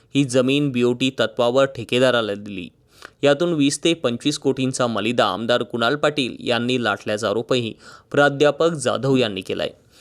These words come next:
राम भदाणे यांनी देखील अनेक उदाहरणे देऊन जवाहर गटावर भ्रष्टाचाराचे ताशेरे ओढले. जवाहर गटाने व्यक्तिशः सभासद म्हणून मर्जीतल्या माणसांना सहकारी संस्थांमध्ये सभासदत्व दिले.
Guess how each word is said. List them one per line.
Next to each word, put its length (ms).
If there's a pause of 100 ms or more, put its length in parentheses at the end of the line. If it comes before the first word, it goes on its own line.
(240)
राम 300
भदाणे 460
यांनी 280
देखील 360
अनेक 360
उदाहरणे 440
देऊन 420
जवाहर 520
गटावर 520
भ्रष्टाचाराचे 920
ताशेरे 540
ओढले. 320 (560)
जवाहर 320
गटाने 500
व्यक्तिशः 640
सभासद 520 (100)
म्हणून 260 (380)
मर्जीतल्या 640
माणसांना 640
सहकारी 580
संस्थांमध्ये 760
सभासदत्व 880
दिले. 280